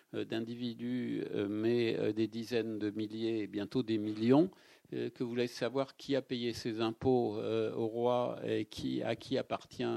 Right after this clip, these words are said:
telle chose, et que, euh, développer des traités commerciaux, eh bien, cette faculté, euh, de communiquer avec des, des petits signes abstraits, ben, vous allez l'organiser, euh,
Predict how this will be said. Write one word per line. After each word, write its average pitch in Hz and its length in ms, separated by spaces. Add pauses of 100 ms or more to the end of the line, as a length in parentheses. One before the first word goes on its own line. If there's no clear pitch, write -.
(100)
telle 113 160
chose, 123 640
et - 40
que, 117 340 (460)
euh, 113 100
développer 120 460
des 120 120
traités 120 380
commerciaux, 139 800
eh 123 100
bien, 127 460
cette - 260
faculté, 135 800 (380)
euh, 110 240
de 113 380
communiquer 123 920
avec 104 400
des, 95 340
des 92 160
petits - 200
signes 117 340
abstraits, 151 500
ben, 104 120
vous 95 240
allez 110 180
l'organiser, 98 800
euh, 98 360